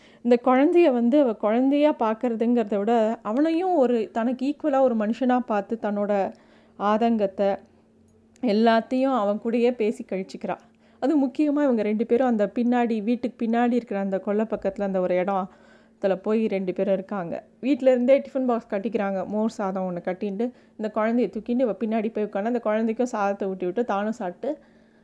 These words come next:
அவ வந்து சொல்றா, ஏண்டா கோபி, இது தாண்டா பிக்னிக்கு. நம்ம எல்லா, நம்ம ரெண்டு பேரும், இவனுக்கும் அவளுக்கும் இருபது வயசு வித்தியாசம்.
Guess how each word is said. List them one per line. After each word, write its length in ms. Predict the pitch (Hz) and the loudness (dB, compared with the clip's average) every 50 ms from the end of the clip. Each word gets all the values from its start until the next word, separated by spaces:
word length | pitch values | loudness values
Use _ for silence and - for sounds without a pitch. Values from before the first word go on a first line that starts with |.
| _ _ _ | _ _ _
அவ 240 | - - 262 254 247 | -4 -2 0 0 0
வந்து 240 | 233 226 226 226 254 254 | 0 0 -2 -2 -4 -4
சொல்றா, 300 | - 214 214 247 226 - 233 - - _ _ _ _ _ _ _ _ _ _ _ _ _ _ _ | -6 -6 -4 -4 -4 -4 -4 -10 -18 _ _ _ _ _ _ _ _ _ _ _ _ _ _ _
ஏண்டா 340 | - 277 311 311 277 226 - | 0 2 2 4 4 2 0
கோபி, 420 | - - - 240 269 254 311 294 | -2 0 2 4 4 4 2 0
இது 180 | 262 226 240 277 | 0 2 0 2
தாண்டா 260 | 254 254 262 269 330 330 330 | 2 2 4 2 2 0 0
பிக்னிக்கு. 680 | 277 247 - - 269 277 254 262 - 220 220 226 240 226 - _ - _ _ | -4 -6 -4 -2 -2 -2 -2 -2 -2 -2 -2 -2 -4 -6 -10 _ -20 _ _
நம்ம 280 | - 208 226 233 226 214 | -4 0 2 4 4 4
எல்லா, 220 | 214 220 233 226 | 4 4 2 2
நம்ம 240 | 202 208 214 220 220 | 2 0 0 0 0
ரெண்டு 220 | 220 214 220 220 | 0 0 -2 0
பேரும், 220 | - 233 247 240 - - - | 0 0 0 0 -2 -4 -4
இவனுக்கும் 460 | 208 208 240 247 277 277 285 294 269 | -2 2 2 2 2 4 4 4 4
அவளுக்கும் 680 | 247 247 254 262 254 262 311 320 302 254 254 262 285 | 4 2 0 0 0 0 0 2 2 2 2 2 2
இருபது 340 | 277 233 247 277 285 294 277 | 2 2 2 2 2 2 4
வயசு 260 | 254 262 269 254 254 | 4 4 2 2 -2
வித்தியாசம். 580 | 240 233 214 - 262 269 269 269 - 233 - - | -6 -6 0 2 2 2 2 0 -4 -6 -8 -8